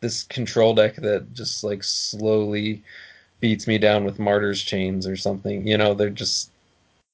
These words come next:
hit you from such different angles, but I've been experimenting myself and, you know, having fun tanking my rating, but <laughs> I don't know. How have you been doing?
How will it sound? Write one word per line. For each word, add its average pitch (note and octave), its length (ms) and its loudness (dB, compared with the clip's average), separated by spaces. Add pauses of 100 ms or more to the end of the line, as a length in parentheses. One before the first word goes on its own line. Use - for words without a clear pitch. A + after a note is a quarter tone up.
(200)
hit A2 220 -4
you G#2+ 140 0
from G#2 160 -6
such - 440 2
different G#2 340 0
angles, G#2 460 -2
but - 180 -8 (460)
I've A#2 220 -2
been G2+ 280 -4 (240)
experimenting G2+ 680 -4
myself G2+ 460 -6
and, G#2 260 -10 (140)
you G#2 100 -10
know, G2+ 200 -8
having G2 240 -2
fun G2+ 240 -8
tanking G2+ 400 -6
my G#2+ 80 -6
rating, G#2+ 480 -4 (160)
but - 180 -2 (640)
<laughs> - 380 0 (140)
I C3+ 320 6
don't C#3 140 8
know. C3 140 4
How D3+ 280 6
have C3+ 120 -4
you C#3+ 140 -4
been B2+ 160 -2
doing? B2+ 440 -4